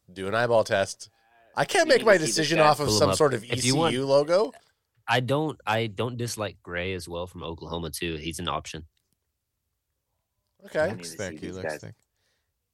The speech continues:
Speaker 4: Gray?
Speaker 3: Yep. McIntosh, another g-
Speaker 4: Five nine, two oh seven. Okay, he had a good year last year, it looks like.
Speaker 1: I want a nice short halfback with fucking tree trunk legs.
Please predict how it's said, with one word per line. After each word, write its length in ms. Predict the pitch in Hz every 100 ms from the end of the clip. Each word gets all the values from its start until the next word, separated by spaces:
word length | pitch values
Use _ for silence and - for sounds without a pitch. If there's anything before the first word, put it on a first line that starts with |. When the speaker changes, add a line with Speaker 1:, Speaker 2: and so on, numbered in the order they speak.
| _ _ _ -
Speaker 4:
Gray? 440 | 104 107 147 208 - _ _ _ _ _ _ _ _ _ -
Speaker 3:
Yep. 160 | 71 - _ _ _ _ _ _ _ _ _ _ -
McIntosh, 600 | 85 85 90 92 92 -
another 300 | 87 85 82
g- 80 | 76 _ _ _ _ _ _ _ _ _ _ _ _ _ _ _ -
Speaker 4:
Five 220 | 113 117
nine, 280 | 117 113 113
two 220 | 120 117
oh 60 |
seven. 340 | 117 107 101 131
Okay, 340 | 175 - 113
he 120 | 135
had 100 | 165
a 80 | 170
good 300 | 113 131 151
year 260 | 123 143 151
last 420 | 113 139 151 -
year, 160 | 107 101
it 40 |
looks 320 | 90 104 -
like. 340 | 107 107 147 - _ _ -
Speaker 1:
I 100 | 143
want 200 | 202 202
a 20 |
nice 200 | 165 160
short 540 | - - 117 131 151 _ _ _ _ _
halfback 580 | 123 135 143 151 156 165
with 120 | 117 -
fucking 540 | - 123 117 113 113
tree 760 | - - - - - 160 156 127
trunk 420 | - 107 90 -
legs. 480 | 85 76 71 -